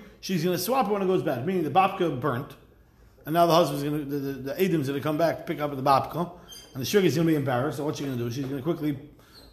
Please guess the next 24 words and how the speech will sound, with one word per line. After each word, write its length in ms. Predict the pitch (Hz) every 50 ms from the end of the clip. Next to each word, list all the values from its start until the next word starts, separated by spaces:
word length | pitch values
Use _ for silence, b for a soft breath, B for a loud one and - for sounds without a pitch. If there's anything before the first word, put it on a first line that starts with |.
| b b -
put 120 | - 208 196
up 120 | 151 143
another 180 | 165 165 175 185
babka 400 | 240 240 226 - - 151 139 117
from 300 | - 156 147 151 147 160
her 240 | - - 208 240
flour. 400 | 196 170 165 147 131 120 110 107 - B B B B B B B
So 80 | - 143
therefore, 760 | 156 208 226 - - 339 339 294 247 233 233 226 - - - -
we're 120 | 151 151
worried 640 | 147 151 175 233 247 226 196 180 165 151 143 -
because 360 | 143 147 - 208 208 190 160 160
of 280 | 151 143 135 127 120 - b b b b b b
Mechalefes 440 | 127 120 135 160 208 220 - 170 165
Hamiskalko, 840 | - 156 143 131 - - 165 139 - - - 214 262 285 285 - B B B B B
and 120 | - 160 165
therefore, 800 | 190 247 269 - - 339 339 302 254 233 240 240 226 233 B B B B B B B _
and 100 | 170 185
therefore 280 | 220 220 - 190 196 185
you 80 | 180
have 220 | 165 170 180 175 -
to 80 | 160
Iber 200 | 147 170 160 156
Meiser. 280 | 135 131 110 95 -